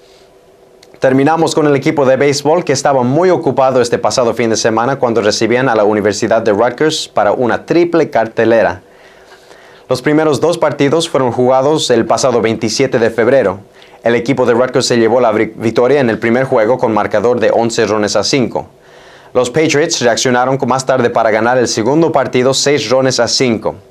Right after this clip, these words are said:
En el último encuentro entre los dos equipos al día siguiente, Rutgers terminó ganando el partido ocho rones a seis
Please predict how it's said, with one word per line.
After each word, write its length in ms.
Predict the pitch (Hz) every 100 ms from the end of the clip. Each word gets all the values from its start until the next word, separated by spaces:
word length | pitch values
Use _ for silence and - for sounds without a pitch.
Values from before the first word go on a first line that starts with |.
| - - -
En 100 | 117
el 80 |
último 380 | 120 131 139 131
encuentro 420 | 120 131 135 143
entre 160 | 123 110
los 160 | 117 101
dos 220 | 131 127
equipos 420 | - 123 135 120
al 120 | 110
día 140 | 123 123
siguiente, 540 | 131 120 127 123 139
Rutgers 420 | 113 143 143 147
terminó 360 | 143 127 127 135
ganando 340 | 120 123 123
el 60 | 117
partido 440 | 113 98 113 110 -
ocho 320 | 110 - 107
rones 360 | 107 107 101
a 80 | -
seis 520 | 90 - 98 - -